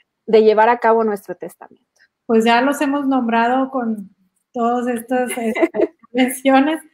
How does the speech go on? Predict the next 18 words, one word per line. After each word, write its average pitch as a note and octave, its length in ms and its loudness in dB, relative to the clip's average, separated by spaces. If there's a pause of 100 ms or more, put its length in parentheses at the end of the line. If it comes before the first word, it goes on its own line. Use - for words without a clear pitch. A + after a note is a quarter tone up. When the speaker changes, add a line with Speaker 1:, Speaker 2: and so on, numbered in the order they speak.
(360)
Speaker 2:
Son C#4 280 2
muchos D#4 520 0
los D4 140 -2
beneficios. C4+ 760 -4 (640)
Primero, B3+ 540 0
pues, C4 220 -2
tener A#3+ 280 0
la C4 360 4 (140)
certeza A#3 1000 0
de G#3+ 360 -4
que A3 160 -2
nuestra G#3+ 580 -2
última C#4+ 520 0
voluntad B3+ 640 0
va A#3+ 60 0
a A#3 100 -8
quedar A#3+ 420 0 (140)
clara, C4 680 0